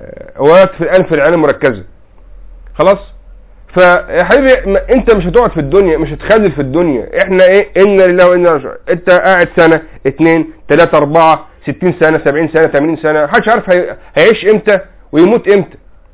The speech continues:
هيعيش قد إيه ويموت، ويموت إمتى. خلاص،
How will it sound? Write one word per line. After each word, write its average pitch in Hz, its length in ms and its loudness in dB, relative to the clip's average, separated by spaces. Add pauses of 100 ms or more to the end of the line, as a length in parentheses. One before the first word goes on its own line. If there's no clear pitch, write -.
(880)
هيعيش 170 220 0
قد 151 220 -4
إيه 175 340 2
ويموت، 160 280 -2 (300)
ويموت 165 380 2
إمتى. 147 260 -6 (200)
خلاص، 185 260 2